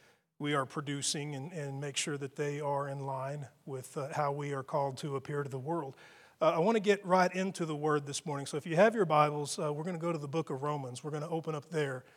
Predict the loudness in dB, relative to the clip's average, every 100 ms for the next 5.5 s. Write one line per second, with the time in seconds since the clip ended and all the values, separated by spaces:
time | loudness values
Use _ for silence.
0 | -20 _ -8 8 10 10 8 2 2 2
1 | 2 4 2 2 -2 -2 2 2 0 -2
2 | -2 -2 -2 0 0 0 0 2 2 0
3 | -2 -18 _ 0 4 4 6 6 6 8
4 | 8 8 6 2 -2 -2 0 0 2 4
5 | 4 4 0 -4 -6